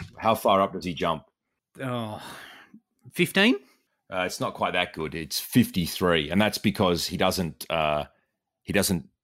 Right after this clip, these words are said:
Speaker 1: fill up the defensive categories enough at this point either. So, like, yeah, looks like a monster. He is a monster, but, you know, you need to balance it out with those other categories that he doesn't help.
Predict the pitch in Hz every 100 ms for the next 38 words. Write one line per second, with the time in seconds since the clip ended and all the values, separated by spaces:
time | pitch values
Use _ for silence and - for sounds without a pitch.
0 | _ _ _ _ _ - 101 82 87 78
1 | 92 85 - 85 - 78 78 78 71 78
2 | 76 73 - - _ - - 80 - -
3 | 73 71 80 73 67 87 76 73 78 76
4 | 73 - - - - - - _ _ _
5 | _ - 131 139 104 80 - - _ 127
6 | 156 - 165 - 131 139 135 - 147 139
7 | - 101 113 120 147 147 123 127 - 139
8 | 139 131 - 107 101 90 - - - -
9 | 104 98 92 101 113 110 90 107 101 104
10 | 101 98 92 92 87 90 82 90 85 -
11 | 95 90 82 73 82 90 90 85 80 82
12 | 73